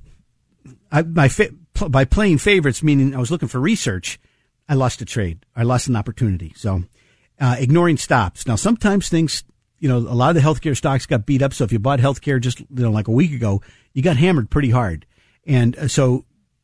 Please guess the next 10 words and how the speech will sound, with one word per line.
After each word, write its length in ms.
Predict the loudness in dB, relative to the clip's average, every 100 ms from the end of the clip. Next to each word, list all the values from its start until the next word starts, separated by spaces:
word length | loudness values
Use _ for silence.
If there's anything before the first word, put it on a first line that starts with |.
| _ _ _
uh, 240 | -4 -4 -6 _ _ _
the, 220 | -6 -6 -6
the 80 | -10
stops 360 | 0 0 2 -2
were 80 |
blown, 540 | 0 2 4 2 0 -6 _ _ -8
you 100 | -4
know, 240 | -2 -4 -6
uh, 160 | -6 -4
by 400 | -4 -2 -4